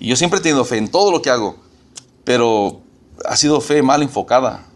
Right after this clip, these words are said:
Ha sido fe mal enfocada. Si ponemos nuestra fe en, eh, la manera como Pablo lo hizo y la puso en Jesucristo, imagínense lo grande que Dios hizo. Fíjense, si, si yo pongo mi propio esfuerzo en mi,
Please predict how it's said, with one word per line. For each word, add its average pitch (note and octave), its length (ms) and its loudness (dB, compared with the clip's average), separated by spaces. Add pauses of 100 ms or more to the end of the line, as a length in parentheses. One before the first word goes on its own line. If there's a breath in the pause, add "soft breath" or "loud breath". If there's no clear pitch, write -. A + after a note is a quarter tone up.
(140)
Ha - 80 -10
sido C#3+ 180 -2
fe C#3 140 -4
mal C#3 180 2
enfocada. A2+ 460 -2
Si - 140 -8
ponemos D3 440 0 (300 loud breath)
nuestra A2 240 0
fe A2+ 420 0
en, G2+ 140 -2
eh, F#2 380 -8
la G#2+ 100 0
manera C3 380 2
como C#3 360 -4 (260)
Pablo F#3 520 0
lo - 200 0
hizo D#3 200 2
y E3 60 2
la B2+ 120 2
puso C#3+ 200 -4
en D3 60 -2
Jesucristo, C3 460 -4
imagínense C3 560 0 (120)
lo G#2+ 320 -2
grande C3 300 2
que A2 120 -4
Dios A2+ 240 -2
hizo. G2+ 260 -6 (1040)
Fíjense, D3 480 0
si, B2+ 460 0 (240)
si C3 440 0
yo E3+ 180 0
pongo G3+ 180 0
mi D#3 140 2
propio D#3 400 2
esfuerzo C3+ 600 -2
en A2 80 -2
mi, A2+ 80 -2